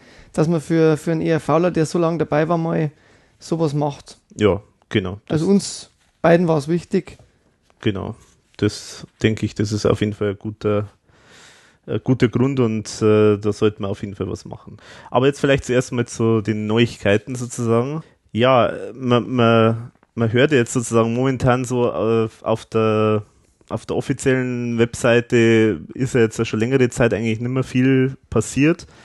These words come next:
Speaker 2: Der Fanclub hat sich jetzt vor kurzem auch offiziell aufgelöst und so weiter. Deswegen denken sich vielleicht jetzt viele, ja, da passiert jetzt eigentlich bei der E R V gar ni-, gar nichts momentan.
Speaker 1: Das stimmt aber so eigentlich gar nicht.
Speaker 2: Genau, das stimmt definitiv nicht. Also wir beide, wir haben da jetzt auch das eigentlich so ein bisschen mitbegleiten dürfen teilweise.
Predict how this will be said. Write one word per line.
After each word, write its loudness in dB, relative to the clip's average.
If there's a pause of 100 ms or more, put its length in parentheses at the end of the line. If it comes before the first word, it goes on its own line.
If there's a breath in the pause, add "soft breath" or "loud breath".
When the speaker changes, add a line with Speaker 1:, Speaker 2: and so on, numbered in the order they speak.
(360 loud breath)
Speaker 2:
Der -12
Fanclub 0
hat 0
sich 2
jetzt 0
vor -10
kurzem -2
auch -2
offiziell -2
aufgelöst -2
und -10
so -10
weiter. 2 (720 loud breath)
Deswegen 2
denken 0
sich 0
vielleicht 0
jetzt -6
viele, 2
ja, 4
da 0
passiert 0
jetzt 0
eigentlich -4
bei 0
der -4
E -6
R 4
V -2
gar -6
ni-, -6 (140)
gar 2
nichts -6
momentan. -6
Speaker 1:
Das -2
stimmt 0
aber 0
so -4
eigentlich -4
gar 0
nicht. 0 (360 soft breath)
Speaker 2:
Genau, 0
das 0
stimmt -4
definitiv 0
nicht. -6
Also -2
wir 2
beide, 4
wir 4
haben -2
da 4
jetzt 2
auch 0
das -12
eigentlich -4
so -4
ein -4
bisschen -4
mitbegleiten 0
dürfen -2
teilweise. 2